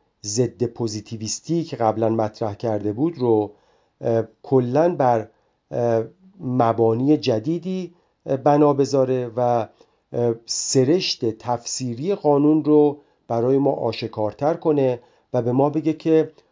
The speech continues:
قانون اساساً یک پدیده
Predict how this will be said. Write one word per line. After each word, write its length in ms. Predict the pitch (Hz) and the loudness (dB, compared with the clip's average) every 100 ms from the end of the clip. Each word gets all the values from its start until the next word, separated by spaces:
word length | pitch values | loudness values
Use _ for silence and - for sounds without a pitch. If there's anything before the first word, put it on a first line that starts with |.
| _ - | _ 0
قانون 600 | 131 127 123 151 180 180 | 4 4 4 4 4 0
اساساً 840 | 139 120 - 123 117 - 185 196 175 _ _ _ | -6 -8 -4 -4 -4 -2 0 0 -4 _ _ _
یک 260 | 120 160 - | 0 0 0
پدیده 840 | - 123 113 113 127 151 156 151 143 | -4 -4 -4 -4 0 2 4 4 4